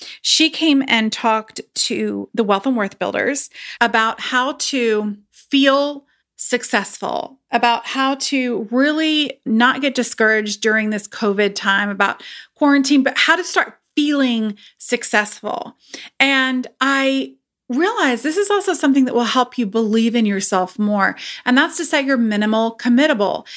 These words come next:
The minimal committable is the least amount, the smallest amount of work or something where you can feel accomplished. For example,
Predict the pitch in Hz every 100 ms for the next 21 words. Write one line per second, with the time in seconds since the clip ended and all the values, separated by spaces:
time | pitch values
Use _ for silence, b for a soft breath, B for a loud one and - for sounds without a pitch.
0 | B B 233 269 269 320 415 415 370 -
1 | 226 220 262 339 190 - 262 269 B B
2 | B - 269 269 269 269 _ _ _ _
3 | _ _ - 220 277 262 247 269 370 466
4 | - - 285 262 269 262 233 208 233 -
5 | 233 - 311 330 403 403 381 302 254 240
6 | - - B B B - 233 196 190 214
7 | 185 - - - 220 208 202 196 196 196
8 | b b b _ _ _ _ _ _ _
9 | - - 285 269 254 220 208 - 233 233
10 | 214 269 285 269 - 247 214 214 220 185
11 | - - - - 285 240 208 - - -
12 | -